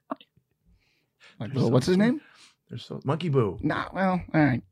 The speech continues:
Speaker 2: Who are you talking about? What's whose name?
Speaker 1: <laughs> The little monkey from Aladdin.
Speaker 2: Oh.
Speaker 1: It sounded like that.
Speaker 2: Oh, what was his name?
Speaker 1: Apu or something like that.
Speaker 2: Yeah, that, that's exactly what it was.
Speaker 1: Oh.
Speaker 2: But yeah, I, uh, let me show you here.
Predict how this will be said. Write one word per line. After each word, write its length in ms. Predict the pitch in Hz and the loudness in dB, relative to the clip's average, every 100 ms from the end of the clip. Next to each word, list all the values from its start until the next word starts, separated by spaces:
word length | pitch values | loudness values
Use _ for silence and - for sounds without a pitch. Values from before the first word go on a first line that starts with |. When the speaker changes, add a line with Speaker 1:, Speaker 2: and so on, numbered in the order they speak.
| _ - | _ 0
Speaker 2:
Who 80 | 190 | 4
are 20 | |
you 60 | |
talking 220 | 185 165 113 | 6 4 4
about? 180 | 90 - | 0 0
What's 160 | 131 123 | 2 4
whose 160 | 143 | 4
name? 160 | 202 196 - | 2 0 -4
Speaker 1:
<laughs> 40 | |
The 200 | - 170 | -4 -2
little 200 | 175 165 | 0 0
monkey 340 | 156 170 139 | 0 -2 -4
from 180 | 147 127 | -6 -6
Aladdin. 480 | 120 135 127 - 131 _ _ _ _ _ | -6 -6 -8 -10 -14 _ _ _ _ _
Speaker 2:
Oh. 260 | - 147 127 | 4 8 8
Speaker 1:
It 40 | |
sounded 260 | 101 139 131 | 8 2 -2
like 180 | 107 87 | -4 -8
that. 200 | 110 104 _ _ _ - | -12 -14 _ _ _ -18
Speaker 2:
Oh, 40 | - - | -16 -16
what 120 | - | -18
was 100 | 127 | -14
his 160 | 131 127 | -10 -6
name? 380 | 131 131 127 123 - 262 311 - _ _ _ _ _ _ - | -4 -2 -2 -4 -6 -8 -8 -10 _ _ _ _ _ _ -16
Speaker 1:
Apu 380 | - - 107 98 | -6 -2 -2 -4
or 120 | 87 | -8
something 280 | - - - | -12 -14 -14
like 100 | 127 | 2
that. 80 | |
Speaker 2:
Yeah, 240 | 147 160 117 | 10 10 10
that, 220 | 117 135 127 - | 6 2 -4 -8
that's 220 | 110 98 | -10 -6
exactly 400 | 117 120 233 - | -4 -2 -2 -2
what 140 | 95 92 | -4 -4
it 80 | |
was. 240 | 85 85 - | -6 -8 -8
Speaker 1:
Oh. 180 | - - _ _ _ _ _ _ - | -10 -12 _ _ _ _ _ _ -8
Speaker 2:
But 160 | - | -4
yeah, 240 | 117 104 92 | 0 0 0
I, 340 | - 120 139 | 4 6 6
uh, 320 | 135 120 120 107 | 6 4 2 0
let 100 | 117 | -2
me 80 | 123 | -2
show 260 | - 107 | -4 -4
you 140 | 98 90 | -4 -6
here. 400 | - - 90 | -6 -4 -4